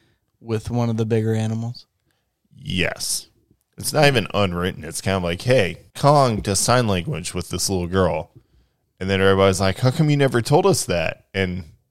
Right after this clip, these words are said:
Speaker 2: it just seems kind of obvious. <laughs> Like,
Speaker 1: Because
Speaker 2: if you would watch the little
Speaker 1: <laughs>
Speaker 2: girl who you just let all on her own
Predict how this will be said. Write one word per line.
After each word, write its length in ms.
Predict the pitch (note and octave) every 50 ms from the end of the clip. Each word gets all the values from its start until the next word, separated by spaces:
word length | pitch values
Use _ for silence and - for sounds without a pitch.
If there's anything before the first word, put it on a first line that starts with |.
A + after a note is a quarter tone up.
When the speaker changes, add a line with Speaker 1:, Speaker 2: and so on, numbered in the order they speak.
| _ _ _ _ _ _ _
Speaker 2:
it 140 | F#2+ F#2
just 200 | - - F#2 -
seems 220 | - G#2+ G2 F#2 -
kind 260 | - - G2 F#2+ F2+
of 220 | E2+ D#2+ D#2 D#2 - _ _ -
obvious. 540 | F2 F2+ G2 G#2 A2+ B2 D3 - - -
<laughs> 1000 | D#3+ D3 - - F#3 - - - - - - - F#4+ - - - _ _ _ -
Like, 300 | D3+ C#3 A#2 A2 - - - - - _ _ _ -
Speaker 1:
Because 680 | D#3+ F3 D3 - - - G#3 F3+ F3 F#3+ F#3+ F#3 E3 E3 C3+ C3 A2+
Speaker 2:
if 60 | A#2+ B2
you 120 | C3 B2+
would 140 | B2+ B2 G#2+
watch 400 | G2 G#2 A2 B2 B2+ B2+ - -
the 100 | - C3
little 300 | A#2 A#2+ A#2+ A2+ G#2+ G2+
Speaker 1:
<laughs> 80 | G2 - A3+
Speaker 2:
girl 300 | D3+ E3 D3+ A#2+ G#2+ G2+
who 140 | E2+ E2+ G#2
you 200 | G2+ F#2 F#2 G2
just 240 | F2 F2 G2 E2+ D#2+
let 400 | F2 F#2 G2+ G2 G#2 G#2+ - - _
all 220 | F2 F#2+ G2+ G#2
on 100 | G#2+ G#2+ A2
her 220 | A2+ A2 G#2+ A2
own 480 | A#2 B2+ B2 G#2+ G2 F#2+ G2 F#2+ F#2